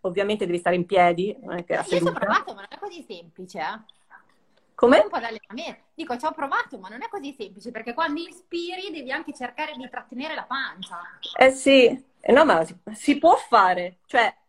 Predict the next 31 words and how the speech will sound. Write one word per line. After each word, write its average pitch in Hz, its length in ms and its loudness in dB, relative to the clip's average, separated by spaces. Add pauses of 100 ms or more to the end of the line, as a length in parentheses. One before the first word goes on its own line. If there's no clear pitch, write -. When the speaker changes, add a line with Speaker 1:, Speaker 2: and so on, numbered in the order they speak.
(460)
Speaker 1:
si 262 160 -6
può 294 160 2
fare 370 420 4
senza 277 360 -2
morire, 240 420 -2
intendo. 226 500 -4 (160)
Cioè, 285 140 -2
non 240 160 2
devi 381 180 -4
trattenere 269 640 -2
che 233 160 -6
poi 233 320 -12
alla 214 160 -16
fine 226 380 -20 (500)
c'è - 180 -2
notica. 220 560 -2
No, 233 140 -10
no, 214 160 -6 (100)
si 240 120 -18
fa, 233 260 -4
si 190 120 -18
fa. 220 300 -2 (200)
Eh, 220 380 4
va, 220 500 2
mm, 202 420 -12
infatti 262 560 -4
la 220 160 2
prima 302 320 -2
parte 240 400 0
del 214 240 -6
corso 208 680 -4